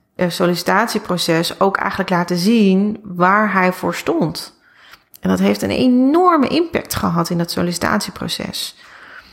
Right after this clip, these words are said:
Hij heeft enorme bijdrage geleverd in het, ehm,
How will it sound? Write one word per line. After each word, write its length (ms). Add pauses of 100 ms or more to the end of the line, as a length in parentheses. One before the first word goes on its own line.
(240)
Hij 80
heeft 160
enorme 840
bijdrage 680
geleverd 840 (600)
in 520 (380)
het, 320 (760)
ehm, 680